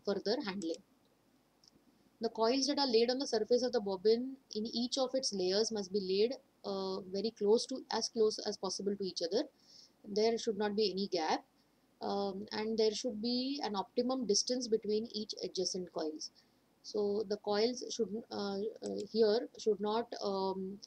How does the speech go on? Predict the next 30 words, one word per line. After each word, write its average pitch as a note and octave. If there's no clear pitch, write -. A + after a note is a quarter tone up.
uh, F#3
be, G3
uh, F3+
on A3
each A#3+
other A#3
also, B3
and G#3+
neither G3
it A3+
should G#3
be A3+
too G#3
much G#3+
further G3+
away A3+
from A3
each G3
other. F#3+
Um, G3+
it A3
should A3+
be B3+
touching A#3+
each A3+
other A3
as G3+
neatly G3+
as G#3
possible, G#3